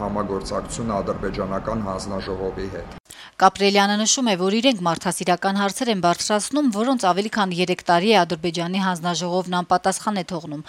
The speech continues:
Speaker 2: Ադրբեջանում այս հանձնաժողովի աշխատանքը քաղաքականացված է, կարծում է նա։
Speaker 1: Այսօրվա դրությամբ Ադրբեջանի հանձնաժողովի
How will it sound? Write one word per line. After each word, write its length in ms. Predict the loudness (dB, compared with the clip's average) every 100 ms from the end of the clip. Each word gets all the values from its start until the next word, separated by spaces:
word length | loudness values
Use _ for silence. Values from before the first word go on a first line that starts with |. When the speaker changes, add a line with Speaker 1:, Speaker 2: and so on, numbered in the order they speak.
| -12 -8 6 6
Speaker 2:
Ադրբեջանում 640 | 6 2 2 2 4 4
այս 100 | 2 2
հանձնաժողովի 600 | -2 -2 -2 -2 -2 2 0
աշխատանքը 500 | 0 -2 -2 -2 -4 0
քաղաքականացված 920 | 2 2 0 0 0 -2 2 2 2
է, 60 | 0
կարծում 400 | -2 -2 -4 -4
է 40 | -4
նա։ 80 | -6 -8 -4 0
Speaker 1:
Այսօրվա 400 | 0 0 2 2 4
դրությամբ 680 | 2 0 -4 -6 -6 -8 -2 2
Ադրբեջանի 640 | 2 2 2 2 2 0 0
հանձնաժողովի 840 | -2 -2 -2 -2 0 0 0 0